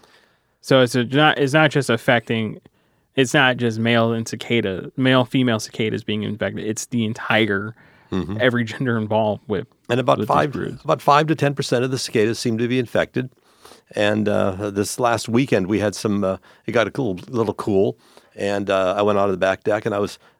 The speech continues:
Speaker 2: I, th-, I saw a lot of cicadas that looked like they were not doing, doing very well. Most of them had already mated that were, look,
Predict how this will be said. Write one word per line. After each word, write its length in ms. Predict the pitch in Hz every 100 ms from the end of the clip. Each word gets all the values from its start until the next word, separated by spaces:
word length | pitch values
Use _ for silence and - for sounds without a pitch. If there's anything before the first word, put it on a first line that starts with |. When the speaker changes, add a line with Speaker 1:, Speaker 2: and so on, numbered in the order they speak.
| -
Speaker 2:
I, 80 | 202
th-, 160 | - -
I 60 | -
saw 220 | 160 156
a 20 |
lot 240 | 107 127
of 60 | 113
cicadas 460 | - 110 113 107 82
that 100 | 90
looked 160 | 92
like 100 | 90
they 100 | 95
were 120 | 85
not 240 | 82 90 87
doing, 240 | 90 73 73 -
doing 240 | 87 80
very 180 | 78 78
well. 360 | 80 80 71 - - - _ -
Most 300 | 107 113 -
of 20 |
them 100 | 113
had 60 | 104
already 160 | 101 107
mated 360 | 85 82 107
that 260 | 95 92 -
were, 140 | 90
look, 280 | 87 113